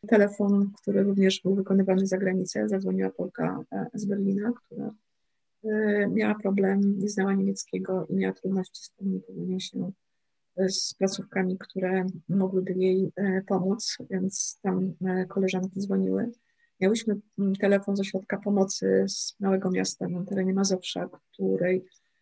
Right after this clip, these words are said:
które szukało schronienia dla pani głuchoniemej, która, mm, no, była bita i maltretowana przez swojego,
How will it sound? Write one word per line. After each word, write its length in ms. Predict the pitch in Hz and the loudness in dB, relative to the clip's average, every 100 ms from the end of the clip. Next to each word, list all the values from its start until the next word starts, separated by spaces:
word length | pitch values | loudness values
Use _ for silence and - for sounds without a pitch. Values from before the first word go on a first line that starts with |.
| _ | _
które 160 | 240 214 | 0 0
szukało 360 | - 208 196 | 0 2 2
schronienia 680 | 196 - 196 190 180 180 170 | 2 2 2 4 2 0 -2
dla 160 | 175 175 | -2 -4
pani 260 | 185 185 185 | -2 0 4
głuchoniemej, 760 | 196 190 190 165 160 170 160 - - | 4 4 6 6 6 4 0 -6 -12
która, 640 | - 180 180 160 180 175 185 185 - | -4 0 2 0 0 -2 -4 -4 2
mm, 400 | 190 185 190 190 | 4 4 4 2
no, 180 | 202 202 - _ _ _ _ - | 0 -2 -4 _ _ _ _ 2
była 220 | 202 185 | 4 6
bita 340 | 190 190 - - | 2 -2 -2 0
i 80 | 185 | 0
maltretowana 600 | 180 175 180 180 190 185 | 0 0 -2 0 -2 -2
przez 240 | - - - | -4 -6 -8
swojego, 580 | - 180 185 185 - | -6 -4 -2 -2 -2